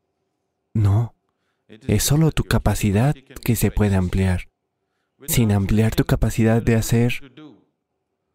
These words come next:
creas expectativas. Eso es fundamentalmente erróneo. ¿No es así? No. Es fundamentalmente erróneo, ¿no es así?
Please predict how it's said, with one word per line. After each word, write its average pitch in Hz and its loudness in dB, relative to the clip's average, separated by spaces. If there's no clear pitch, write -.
creas 107 0
expectativas. 110 -2
Eso 110 0
es 107 -2
fundamentalmente 98 0
erróneo. 104 0
¿No 101 2
es 95 0
así? 120 -2
No. 104 -2
Es - -8
fundamentalmente 107 0
erróneo, 92 -2
¿no 104 0
es 98 -4
así? 101 -2